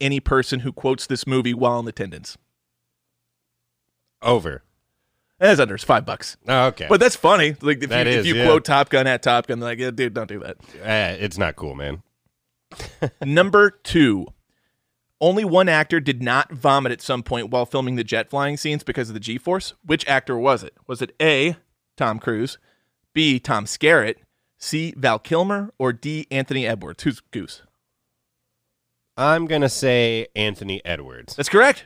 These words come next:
Speaker 1: D, Anthony Edwards.
Speaker 2: Really?
Speaker 1: Which is, I would think, would be my last guess if I'm thinking logically.
Speaker 2: I'll take it.
Speaker 1: Yeah, man.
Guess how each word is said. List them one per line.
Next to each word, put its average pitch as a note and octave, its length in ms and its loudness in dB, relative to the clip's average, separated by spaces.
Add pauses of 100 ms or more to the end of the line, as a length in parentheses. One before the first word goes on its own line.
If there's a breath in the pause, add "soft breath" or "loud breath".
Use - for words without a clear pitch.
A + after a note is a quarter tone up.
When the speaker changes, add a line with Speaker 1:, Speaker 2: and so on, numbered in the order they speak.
Speaker 1:
D, A#3+ 300 2
Anthony F#3+ 280 -2
Edwards. F#3+ 320 4
Speaker 2:
Really? E3 380 2
Speaker 1:
Which F#3+ 220 4
is, F#3 240 0 (120)
I D3+ 140 4
would A3+ 160 2
think, B2 220 -2 (500)
would C#3+ 180 -2
be C#3+ 100 0
my C#3 140 2
last C#3 360 2
guess A2+ 320 -6
if - 140 -6
I'm B2+ 100 -4
thinking A#2+ 260 -6
logically. A#2 540 -4
Speaker 2:
I'll C#3+ 160 -2
take C#3 260 -4
it. G2 200 -6
Speaker 1:
Yeah, D3+ 180 0
man. D3 220 -4